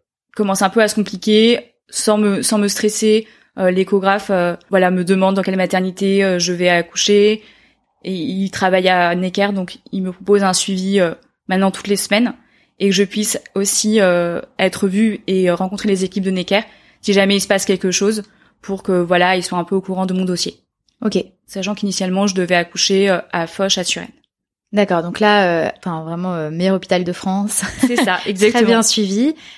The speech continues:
Speaker 2: euh, mais, euh, tu sens que ça se complique un petit peu.
Speaker 1: Oui, donc physiquement, c'est de plus en plus difficile aussi. Euh, donc je suis à cent pour cent télétravail.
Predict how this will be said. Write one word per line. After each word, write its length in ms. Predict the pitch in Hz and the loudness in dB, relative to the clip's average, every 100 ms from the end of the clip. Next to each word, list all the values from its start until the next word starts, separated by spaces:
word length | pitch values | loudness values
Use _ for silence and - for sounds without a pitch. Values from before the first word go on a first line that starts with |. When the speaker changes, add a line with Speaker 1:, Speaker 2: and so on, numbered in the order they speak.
| - | -6
Speaker 2:
euh, 220 | 185 180 180 | -2 0 0
mais, 300 | 202 214 196 | 2 2 2
euh, 80 | |
tu 180 | 170 196 | 0 -2
sens 220 | - 214 220 | -2 -2 -4
que 260 | 185 175 | -4 -4
ça 140 | 170 175 | -4 -4
se 80 | |
complique 460 | - 190 - 196 196 | -4 -4 -4 -4 -2
un 100 | 175 | -4
petit 220 | - - | -6 -6
peu. 220 | - 240 - - | -2 -2 -4 -6
Speaker 1:
Oui, 160 | 202 - - | -4 -4 -4
donc 200 | 202 196 | 0 2
physiquement, 400 | 226 208 202 233 | 2 0 0 0
c'est 140 | 233 | 2
de 100 | 190 | 0
plus 200 | 180 208 208 | 0 0 -2
en 80 | |
plus 120 | 202 202 | -2 -6
difficile 460 | 180 196 - 196 | -8 -8 -6 -4
aussi. 640 | 196 185 196 226 247 254 - - | -4 -4 0 4 4 2 -4 0
Euh, 160 | 190 | 0
donc 160 | 180 180 | 0 -2
je 60 | - | 0
suis 80 | 190 | 0
à 140 | 175 | 0
cent 140 | 175 | -2
pour 100 | 180 | -2
cent 160 | 196 196 | -2 0
télétravail. 600 | 190 180 190 180 190 | 0 0 0 0 0